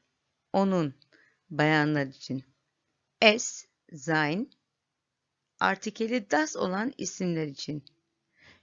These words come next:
Çoğullarda ise wir, unser, biz, bizim, ihr, euer, siz, sizin, sie,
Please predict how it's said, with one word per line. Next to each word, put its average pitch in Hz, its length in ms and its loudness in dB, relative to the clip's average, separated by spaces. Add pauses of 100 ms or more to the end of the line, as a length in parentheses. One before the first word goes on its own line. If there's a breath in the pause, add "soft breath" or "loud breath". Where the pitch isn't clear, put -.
Çoğullarda 320 680 6
ise 254 560 2 (720)
wir, 220 520 -2 (260)
unser, 196 540 -2 (720)
biz, 247 440 -4 (140)
bizim, 151 480 -6 (880)
ihr, 233 400 2 (500)
euer, 165 480 0 (680)
siz, - 540 -2 (120)
sizin, 160 600 -2 (640)
sie, 214 400 4